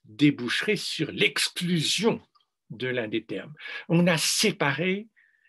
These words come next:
et opposé les corps, posé les limites qui les bornent réciproquement. D'une part, le feu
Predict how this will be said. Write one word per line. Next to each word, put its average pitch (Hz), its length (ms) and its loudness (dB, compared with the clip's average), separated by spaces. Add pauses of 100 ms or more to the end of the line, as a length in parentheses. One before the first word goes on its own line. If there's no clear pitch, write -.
(160)
et 139 280 -2
opposé 156 600 4
les 135 180 -2
corps, - 760 0 (440)
posé 180 500 4
les 143 140 4
limites 147 640 2
qui - 160 -6
les 139 160 0
bornent 117 420 -4
réciproquement. 135 880 -8 (300)
D'une 160 420 2
part, 139 560 -2
le 123 180 -2
feu 127 640 0